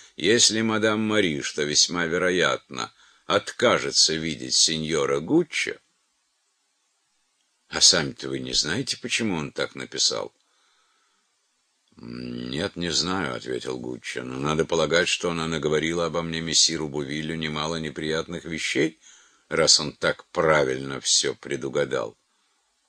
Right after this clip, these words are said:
«Но ведь у неё никакого другого мужчины и в помине нет», — твердил бородач. Гуччо чувствовал, как его охватывает ярость.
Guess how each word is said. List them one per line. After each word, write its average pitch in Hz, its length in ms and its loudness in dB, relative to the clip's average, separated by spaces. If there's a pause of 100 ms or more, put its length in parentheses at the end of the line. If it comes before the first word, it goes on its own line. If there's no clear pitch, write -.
(240)
«Но 60 300 -10
ведь 69 300 -6
у 76 100 -4
неё 78 380 -2
никакого 80 680 -2
другого 76 520 -4
мужчины 78 760 -6
и 69 40 -6
в - 180 -18
помине 82 640 -2
нет», — 71 340 -4 (100)
твердил 60 540 -8
бородач. 58 600 -6 (520)
Гуччо 76 720 -2 (160)
чувствовал, 76 580 0
как - 320 -6
его 82 200 0
охватывает 85 540 -4
ярость. - 680 -8